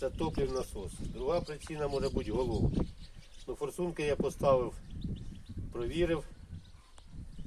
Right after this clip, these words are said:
Тобто форсунки хороші. І ще може бути яка причина. От там на розпідвалу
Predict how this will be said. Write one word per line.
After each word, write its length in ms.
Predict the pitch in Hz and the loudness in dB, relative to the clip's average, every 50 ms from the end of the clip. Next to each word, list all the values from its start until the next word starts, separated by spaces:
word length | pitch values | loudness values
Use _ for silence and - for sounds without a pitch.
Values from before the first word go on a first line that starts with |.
| - - - - - - - | -8 -8 -8 -8 -6 -6 -6
Тобто 260 | - - - - - | -6 -6 -6 -8 -6
форсунки 580 | - - - - 120 - - 160 156 147 143 127 | -6 -4 -4 -2 -2 2 2 2 4 4 2 2
хороші. 680 | - 127 120 127 147 160 156 - - - 135 120 - - - - - - - - - - - - - - - - - - - - - - - - - - - - - | 4 4 4 4 6 4 4 4 4 0 -2 -2 -4 -6 -6 -8 -8 -8 -10 -10 -8 -8 -8 -8 -10 -14 -16 -16 -16 -18 -20 -20 -20 -18 -16 -14 -14 -14 -14 -12 -12
І 80 | - | -10
ще 180 | - - 180 180 | -2 2 4 6
може 220 | 185 175 156 160 | 6 6 6 4
бути 220 | 156 143 147 135 139 | 2 2 4 4 4
яка 200 | 131 131 135 123 | 6 6 4 4
причина. 560 | - 120 117 107 - - 107 95 87 92 80 - - - - - - - - | 4 -2 -6 -6 -6 -8 -8 -6 -6 -8 -10 -10 -12 -14 -14 -14 -14 -14 -12
От 140 | 120 117 - | -12 -4 2
там 180 | 143 143 143 | 2 4 4
на 80 | 139 135 | 6 4
розпідвалу 720 | 131 127 127 - 139 120 117 123 127 131 135 151 156 143 | 4 4 2 0 -4 -6 -2 0 0 0 0 0 -2 -4